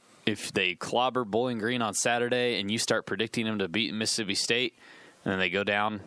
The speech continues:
to Starkville and they just get run out of the building, who cares? You know, you're bought in again. It's fun again, and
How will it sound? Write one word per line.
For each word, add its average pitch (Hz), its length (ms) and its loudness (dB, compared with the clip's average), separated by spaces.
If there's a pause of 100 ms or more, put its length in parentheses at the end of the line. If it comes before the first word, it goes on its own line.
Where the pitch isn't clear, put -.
(320)
to 117 80 -2
Starkville 113 600 0
and 98 100 -2
they 98 140 2
just 98 340 -2
get 95 240 0 (340)
run 98 280 2
out 110 140 2
of 101 60 -2
the 92 60 -2
building, 127 440 -2 (1120)
who 214 60 -4
cares? - 520 -2 (480)
You 113 100 2
know, 113 200 0 (340)
you're 113 100 2
bought 120 240 2
in 117 140 0
again. 85 240 0
It's 85 160 -2
fun 101 220 0
again, 85 360 -4
and 82 280 -4